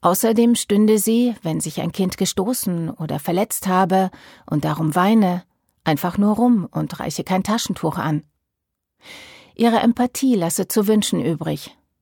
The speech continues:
Wir sprechen mit Mattea und sie sagt,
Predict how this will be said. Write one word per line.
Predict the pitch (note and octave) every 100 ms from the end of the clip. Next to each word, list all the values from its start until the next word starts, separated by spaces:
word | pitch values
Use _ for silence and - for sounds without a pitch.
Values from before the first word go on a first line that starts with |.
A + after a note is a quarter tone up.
| _ _ _ _ _ _ _ - - _ _ _
Wir | - B3+
sprechen | - B3 F#3+
mit | E3 -
Mattea | E3+ - F3 E3 E3 - _ _ -
und | F#3+ -
sie | G3+
sagt, | F#3 G3 G3+ - -